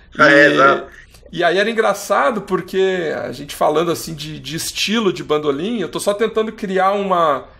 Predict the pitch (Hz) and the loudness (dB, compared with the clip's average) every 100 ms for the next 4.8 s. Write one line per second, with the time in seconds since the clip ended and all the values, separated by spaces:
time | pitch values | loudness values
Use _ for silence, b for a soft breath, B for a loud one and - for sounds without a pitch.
0 | b b - 139 160 151 - - 170 170 | b b -6 -4 -4 -8 -16 -14 -12 -2
1 | 190 165 143 208 262 175 156 190 202 - | -2 -2 -2 -2 -2 -4 -4 -4 -6 -8
2 | 160 156 170 170 180 180 151 143 - 156 | -2 2 2 -2 -4 -4 -4 -4 0 2
3 | 143 156 185 185 - - 160 180 202 151 | 2 2 0 -4 -8 -4 0 0 0 -2
4 | 151 151 135 147 151 220 202 | -2 -2 -2 0 0 0 -4